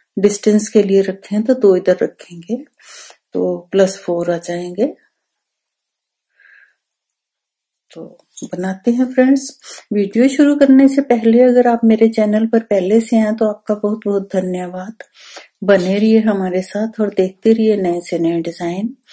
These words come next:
और फ्रेंड्स, अगर पहली बार विजिट कर रहे हैं तो चैनल मेरा सब्सक्राइब कर लीजिए और bell icon press कर लेना ताकि आने वाली हर नई video की notification आपको मिलती रहे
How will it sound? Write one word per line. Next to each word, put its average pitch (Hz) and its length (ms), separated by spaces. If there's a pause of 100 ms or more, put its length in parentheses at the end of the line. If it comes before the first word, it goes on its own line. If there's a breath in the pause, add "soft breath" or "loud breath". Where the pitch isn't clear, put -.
(400 loud breath)
और 226 80
फ्रेंड्स, 240 340
अगर 202 200
पहली 226 360
बार 262 200
विजिट 240 360
कर 208 160
रहे 190 220
हैं 160 180
तो 160 120
चैनल 180 380
मेरा 240 280
सब्सक्राइब 226 800
कर 226 140
लीजिए 226 500 (720 soft breath)
और 214 80
bell 170 280
icon 202 340
press 254 280
कर 226 140
लेना 220 380
ताकि 196 400
आने 175 280
वाली 185 320
हर 214 280
नई 233 260
video 214 400
की 208 160
notification 208 800
आपको 202 360
मिलती 196 420
रहे 196 280